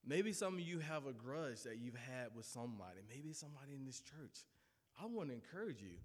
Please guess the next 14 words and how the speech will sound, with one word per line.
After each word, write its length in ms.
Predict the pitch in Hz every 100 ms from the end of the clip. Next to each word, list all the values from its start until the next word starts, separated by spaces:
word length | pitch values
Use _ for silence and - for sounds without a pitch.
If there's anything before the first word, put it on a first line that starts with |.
| - - - -
go 180 | 139 196
to 160 | -
that 240 | 117 92 -
person, 320 | 104 87 - 67 - _ _ _ _ 104
reconcile 680 | 127 196 180 143 123 107 95
that, 240 | 95 85 - - - _ _ _ _ _ _
so 140 | 151
that 280 | 143 139 127
we 100 | 160
can 160 | 208 180
begin 520 | 147 127 160 170 147
receiving 600 | 131 - - 175 175 160
each 260 | 139 131 143
other 320 | 123 117 117